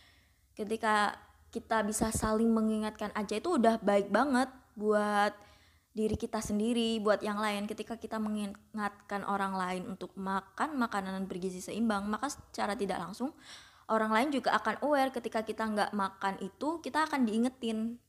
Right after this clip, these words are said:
Jadi, kita bisa balik lagi untuk makan makanan bergizi seimbang. Dan yang terakhir adalah S,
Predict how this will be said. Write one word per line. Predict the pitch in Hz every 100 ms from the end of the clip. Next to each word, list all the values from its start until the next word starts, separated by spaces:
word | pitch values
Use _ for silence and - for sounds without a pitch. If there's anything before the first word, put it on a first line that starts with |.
| _
Jadi, | - 202 240
kita | 277 262
bisa | 214 208 - 208
balik | 220 190 180
lagi | 196 185 240
untuk | 254 240
makan | 196 190 214 277 277 - _ _ _
makanan | 196 185 202 233
bergizi | 202 175 190 202
seimbang. | 202 180 180 208 _ - - - -
Dan | 240 330 349
yang | 269 214 208
terakhir | 196 180 - 226 -
adalah | 185 185 185 185 214 233 _ _ _ _ _ _ _
S, | - 269 302 -